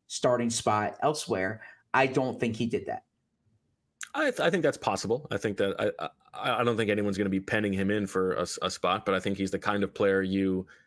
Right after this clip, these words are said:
Speaker 2: you sign in free agency and hope to draft over. Um, and I think that's, like, if Kelce retires and the Eagles don't draft an offensive lineman in the first two rounds, then my guess is it would be set up as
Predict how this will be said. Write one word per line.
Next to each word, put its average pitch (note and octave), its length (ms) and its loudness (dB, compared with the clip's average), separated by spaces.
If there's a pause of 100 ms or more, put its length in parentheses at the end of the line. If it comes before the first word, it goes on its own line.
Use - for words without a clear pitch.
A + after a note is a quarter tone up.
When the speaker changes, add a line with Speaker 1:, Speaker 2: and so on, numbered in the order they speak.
(160)
Speaker 2:
you F#2+ 160 -2
sign A2+ 400 2
in A2 80 0
free G#2+ 240 2
agency G2 460 0
and E2+ 120 -2
hope G2+ 320 -2
to F#2+ 340 0
draft F#2+ 440 -2
over. F2+ 340 -2 (420)
Um, F2+ 340 0
and G2 100 2
I G2 60 2
think A2 180 -2
that's, G#2 220 0
like, G2+ 220 0
if A2+ 180 0
Kelce G2+ 320 0
retires A#2 640 0 (400)
and G2+ 120 0
the G2 60 2
Eagles G2 300 0
don't G#2+ 340 0
draft G#2 380 0
an G2 80 2
offensive G2 360 0
lineman F#2+ 300 2
in F#2 60 0
the F2+ 60 -2
first - 360 -4
two A2+ 180 0
rounds, G#2 600 0 (500)
then G2+ 240 2
my F#2+ 160 2
guess G#2 300 0
is G2 180 0
it G#2 60 2
would F#2+ 160 0
be G2 100 0
set G2+ 260 2
up G2 220 0
as F2+ 460 -2